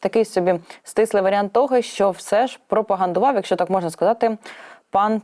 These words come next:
Трамп, тому що він прийшов на цю зустріч, як мені здається, з такою конкретною метою, щоб сказати, що він хоче бути тим, хто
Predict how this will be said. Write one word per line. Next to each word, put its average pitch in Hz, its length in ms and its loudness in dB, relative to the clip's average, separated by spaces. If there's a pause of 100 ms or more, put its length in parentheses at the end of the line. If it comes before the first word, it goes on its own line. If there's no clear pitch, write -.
Трамп, 247 400 0 (100)
тому 202 320 2
що 208 280 0
він 226 300 2
прийшов 214 680 0 (100)
на 190 300 2
цю 185 220 -2
зустріч, 240 540 0
як 180 240 0
мені 190 360 2
здається, 185 680 0
з 165 80 -10
такою 220 400 0
конкретною 196 640 0
метою, 226 520 2
щоб 202 480 0 (420)
сказати, 214 840 0
що 202 580 0 (1000)
він 226 320 4 (140)
хоче 208 680 0
бути 226 380 2
тим, 269 340 0
хто 262 400 0